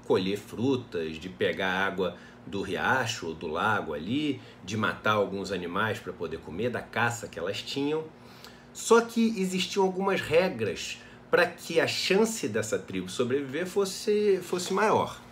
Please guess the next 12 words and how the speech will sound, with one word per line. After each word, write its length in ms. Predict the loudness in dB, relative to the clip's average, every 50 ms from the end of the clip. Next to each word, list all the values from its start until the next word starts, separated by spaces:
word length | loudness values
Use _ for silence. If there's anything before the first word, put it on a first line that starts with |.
| -20 -20 -20 -20 -14 -8 -8
Então, 240 | 0 6 8 8 8
por 240 | 10 12 12 12 12
exemplo, 720 | 12 8 6 2 0 0 0 0 0 -6 -10 -10 -8 -6 -6
existia 500 | -6 -6 -4 -4 -6 -6 -4 -2 0 2
um 140 | 4 4 4
elemento 760 | 6 4 4 2 2 0 0 0 0 -2 -6 -8 -12 -14 -14 -14 -18 -20 -20 -8 0
que 100 | 6 6
era 100 | 6 6
um 80 | 6
elemento 640 | 2 4 4 4 4 4 4 2 0 -2 -6 -10 -12
de 280 | -10 -10 -10 -10 -12 -12
redistribuição 1700 | -12 0 8 12 12 12 12 12 10 2 -6 -4 -2 -2 -2 -2 -4 -4 -6 -6 -4 -2 -2 -2 -2 -2 -4 -2 4 6 6 6 6 2